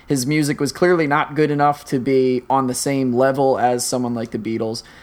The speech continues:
But if you s-, if you're a guy with a beard and some drugs and you're like, "Oh, just come live this life with me. We're just gonna play music and we're gonna drop acid and everything's gonna be so hip."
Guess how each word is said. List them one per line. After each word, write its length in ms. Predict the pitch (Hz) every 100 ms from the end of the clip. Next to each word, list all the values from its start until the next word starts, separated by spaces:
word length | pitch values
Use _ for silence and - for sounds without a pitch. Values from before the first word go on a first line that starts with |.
| - - _
But 140 | 151
if 120 | 151 147
you 160 | 196
s-, 200 | 226 -
if 180 | 160 151
you're 460 | 156 190 196 190 -
a 60 | 147
guy 300 | 139 143 147
with 180 | 147 147
a 60 |
beard 400 | 120 139 143 139
and 120 | 135
some 180 | 127 135
drugs 500 | 127 131 131 131 127
and 120 | 127
you're 120 | 123 123
like, 180 | 120 -
"Oh, 200 | 180 170
just 180 | 160 -
come 260 | 190 175
live 200 | 170 165
this 200 | 156 156
life 320 | 156 170 170 160
with 180 | 160
me. 280 | 160 160 160
We're 140 | 143 131
just 180 | 131
gonna 160 | 151 131
play 240 | - 131
music 640 | 131 170 185 175 175 165 156
and 160 | 147 139
we're 100 | 139
gonna 120 | 131
drop 340 | 120 135 127
acid 460 | 151 151 151 151 139
and 60 | 131
everything's 360 | 131 131 127
gonna 160 | 143 127
be 140 | 127
so 320 | 123 139 131
hip." 320 | 127 117 110